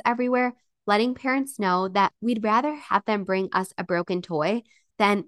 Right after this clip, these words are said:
hide it somewhere for another child to find and possibly injure themselves on, which happens more than you would think. But we were also working on giving parents the tools they need to help keep our space clean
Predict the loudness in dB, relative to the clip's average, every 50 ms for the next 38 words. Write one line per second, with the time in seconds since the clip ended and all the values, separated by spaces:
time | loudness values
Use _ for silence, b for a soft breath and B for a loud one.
0 | _ -16 -8 -2 0 2 2 0 -2 -4 -4 -4 -4 -2 -2 -4 -6 -4 0 2
1 | 2 2 2 0 -4 -4 -2 -2 -2 -2 -2 -4 -4 -4 -2 0 0 0 -2 -4
2 | -6 -6 -2 0 0 0 0 0 -2 -2 -4 -4 -4 -6 -6 -8 _ _ _ _
3 | _ _ _ 2 2 2 2 2 -4 -4 -2 -2 -2 -2 -4 -4 -4 -2 -2 -2
4 | -2 -4 -4 -2 -2 -4 -4 -4 -4 -6 -6 -6 -2 0 0 0 0 -2 -8 _
5 | _ _ _ _ _ -2 0 0 0 2 2 0 2 2 2 0 2 2 2 2
6 | 2 2 0 0 0 0 0 0 0 -2 -4 -4 -4 -4 -4 -4 -6 -10 _ _
7 | _ _ _ _ _ _ _ _ 0 0 0 0 0 _ _ _ -2 0 0 2
8 | 2 2 0 0 _ 2 2 4 2 0 0 0 0 0 2 2 0 -2 -2 -2
9 | -4 -6 -4 -2 0 0 2 2 0 0 -4 -8 _ _ -2 0 0 0 0 -2
10 | -4 -8 -6 -4 -2 -2 -2 -2 -4 -6 -10 -8 -4 0 0 0 0 0 0 0
11 | 0 0 0 0 -2 -4 -2 -2 -2 -2 b b b b b b b _ 0 2
12 | 2 2 0 -4 -6 -4 -2 0 -2 -2 -2 -2 0 0 -2 -2 -6 -16 -8 -4
13 | 0 2 2 2 2 2 0 -2